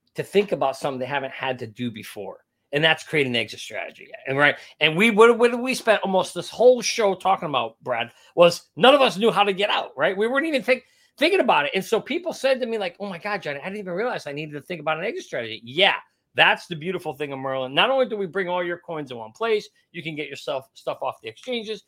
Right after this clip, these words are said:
still see all your coins in one place, but you, you create an exit strategy, you get the alerts, you know when to sell, and you've just done the most, single most important thing in life. You've taken the emotion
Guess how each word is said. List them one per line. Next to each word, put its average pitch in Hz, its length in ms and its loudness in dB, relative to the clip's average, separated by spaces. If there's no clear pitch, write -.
still 262 280 2
see 214 200 -4
all 202 100 4
your 180 100 -2
coins 175 240 -4
in 160 80 -8
one 156 100 -4
place, 220 200 -2
but 202 280 8
you, 170 260 -6
you 147 160 -18
create 240 220 4
an 269 60 2
exit 226 240 0
strategy, 240 460 0
you 131 120 -8
get 208 240 2
the 262 80 -4
alerts, 226 380 0
you 180 100 -8
know 214 140 0
when 240 100 0
to 226 80 -8
sell, 185 420 -2
and 175 200 -2
you've 160 200 -6
just 208 340 -6
done 202 180 -2
the 185 60 -4
most, 156 340 -10
single 247 240 -4
most 208 280 -8
important 165 340 -10
thing 143 160 -14
in 135 80 -12
life. 113 160 -14
You've 131 260 -14
taken 180 380 -2
the 202 100 -2
emotion 151 720 -4